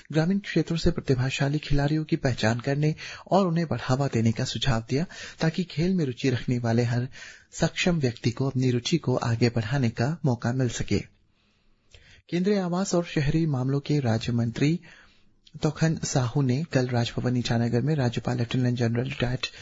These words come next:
केटी पटनायक से मुलाकात की। बैठक में उन्होंने राज्य में शहरीकरण की बढ़ती रफ्तार, इससे जुड़ी चुनौतियों और बेहतर जीवन शैली की लोगों की आकांक्षाओं पर सार्थक चर्चा की।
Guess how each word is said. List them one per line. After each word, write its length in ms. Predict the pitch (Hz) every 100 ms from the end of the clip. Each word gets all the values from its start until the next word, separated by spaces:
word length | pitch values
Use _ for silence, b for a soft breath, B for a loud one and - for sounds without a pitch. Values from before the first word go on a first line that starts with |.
| B B
केटी 260 | - 151 170
पटनायक 440 | - 120 113 117
से 180 | - 160
मुलाकात 520 | 147 113 110 113 110
की। 200 | - 131 - B B B
बैठक 280 | 120 117 151 156
में 80 |
उन्होंने 220 | 139 135 135
राज्य 320 | 123 117 123
में 160 | 143 170 B B -
शहरीकरण 600 | - 151 170 175 170 175
की 200 | - 175
बढ़ती 360 | 131 120 135
रफ्तार, 500 | 131 117 - 117 139 - B B
इससे 240 | 156 190
जुड़ी 220 | 160 170
चुनौतियों 580 | 165 - 139 143 151 175
और 220 | - 127 -
बेहतर 260 | 120 131
जीवन 320 | 139 131 123 120
शैली 340 | - 127 143
की 260 | - 156 156 B B B
लोगों 220 | 143 170
की 140 | 190 156
आकांक्षाओं 680 | 120 123 120 - 123 123 131
पर 280 | - 131 160 _ _ B B B
सार्थक 440 | - 160 143 139 139
चर्चा 360 | 131 117 117
की। 220 | 113 120